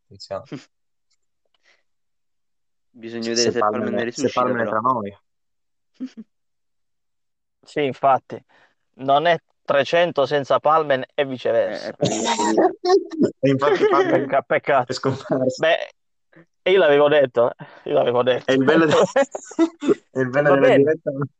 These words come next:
Speaker 3: È il bello della diretta, il bello della diretta è il giorno
Speaker 1: Sì.
Speaker 3: dopo, capito?
Speaker 1: Eh, ma d'altronde,
Speaker 3: Non
Speaker 1: quando hai le
Speaker 3: ricapita
Speaker 1: corrispondenze
Speaker 3: più.
Speaker 1: dall'estero, succede.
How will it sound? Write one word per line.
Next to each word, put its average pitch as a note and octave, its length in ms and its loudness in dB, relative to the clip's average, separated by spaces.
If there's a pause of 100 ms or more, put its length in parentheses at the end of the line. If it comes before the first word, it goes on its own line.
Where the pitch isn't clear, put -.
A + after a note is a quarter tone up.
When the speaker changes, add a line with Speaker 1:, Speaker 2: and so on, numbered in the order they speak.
(640)
Speaker 3:
È - 80 0
il D#3+ 140 2
bello A3+ 260 2
della F#3+ 180 4
diretta, G3 500 2 (520)
il D3 160 -6
bello G3+ 180 4
della F#3 140 6
diretta F3+ 300 2
è - 20 2
il D#3+ 80 -2
giorno D#3 240 2
Speaker 1:
Sì. C#3+ 60 2
Speaker 3:
dopo, A2+ 360 2
capito? A#2 400 -8 (680)
Speaker 1:
Eh, C3+ 120 0
ma C#3+ 120 -2
d'altronde, C#3+ 420 -4
Speaker 3:
Non - 760 -6
Speaker 1:
quando C3 240 0
hai D3+ 60 4
le C#3+ 60 4
Speaker 3:
ricapita C#3+ 220 2
Speaker 1:
corrispondenze C#3 540 2
Speaker 3:
più. C3 100 -2
Speaker 1:
dall'estero, B2+ 680 0
succede. - 460 -14